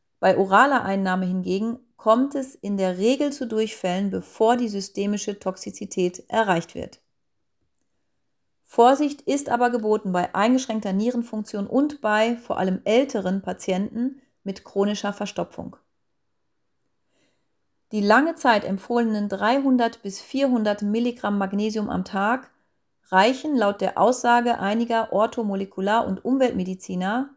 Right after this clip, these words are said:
für eine ausreichende Versorgung heutzutage in vielen Fällen nicht mehr aus. Viele Menschen benötigen heute hingegen zwischen fünfhundert und tausend Milligramm täglich. Eine gute Möglichkeit zur Dosisfindung ist,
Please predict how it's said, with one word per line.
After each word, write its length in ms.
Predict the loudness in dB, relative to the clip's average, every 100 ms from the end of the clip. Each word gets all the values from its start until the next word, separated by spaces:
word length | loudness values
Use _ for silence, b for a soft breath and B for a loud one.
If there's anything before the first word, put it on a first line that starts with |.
| _ _ _ _
für 220 | 0 2 4
eine 260 | 2 0 -2
ausreichende 640 | 4 4 4 0 0 -2
Versorgung 640 | -4 -4 2 2 2 -4 -6 _
heutzutage 640 | 2 2 -2 -4 0 0 -2
in 160 | -6
vielen 320 | -4 -6 -6
Fällen 280 | -4 -4 0
nicht 220 | 0 -2
mehr 220 | -6 -6 -6
aus. 260 | -8 -14 _ _ _ _ _ _ _ _ _ _ _ _ _
Viele 260 | 2 4 6
Menschen 320 | 2 0 -2
benötigen 460 | 0 0 -2 -2
heute 280 | 0 0 0
hingegen 420 | -4 -2 0 -2
zwischen 320 | -4 -6 -6 -8
fünfhundert 760 | 0 0 0 -2 2 0 0
und 300 | -8 -8 -12
tausend 540 | -2 2 2 0 -4 -2
Milligramm 560 | -2 -4 -4 -6 -4
täglich. 520 | -2 -4 -6 -16 -18 _ _ _ _ _ _ _ _ _ _ _ _ _ _ _ _ _ _
Eine 260 | -4 -2 0
gute 240 | 0 0
Möglichkeit 540 | 2 2 0 -2 -4 -2
zur 100 | -4
Dosisfindung 680 | 0 0 0 -4 -4 -4 -2
ist, 380 | -2 -2 -6